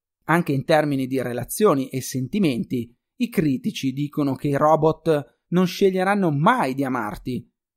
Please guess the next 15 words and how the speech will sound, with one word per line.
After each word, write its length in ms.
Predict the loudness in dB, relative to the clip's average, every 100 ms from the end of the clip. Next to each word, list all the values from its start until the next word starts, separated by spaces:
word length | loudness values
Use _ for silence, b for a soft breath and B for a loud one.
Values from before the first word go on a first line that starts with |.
| _
ma 120 | -2
saranno 520 | 2 2 2 2 -2
programmati 840 | 0 0 0 0 0 2 2 0 -4
per 160 | -4
amarti, 580 | -4 -6 -8 -10 -10 -12 _ _ -6
per 220 | -4 -2
servire 680 | 2 2 2 -2 0 -2 -4
gli 160 | 0 2
interessi 760 | 2 2 2 0 -4 -8 -6
commerciali 1000 | 2 4 4 4 0 2 2 2 -2 -4
dei 140 | -4
loro 220 | -2 -2 0
padroni 400 | 0 0 -4 -6
aziendali. 760 | -6 -6 -4 -4 -4 -6 -10 _ _ _ _ _
Tradotto, 760 | 0 2 2 -2 -4 -8 -8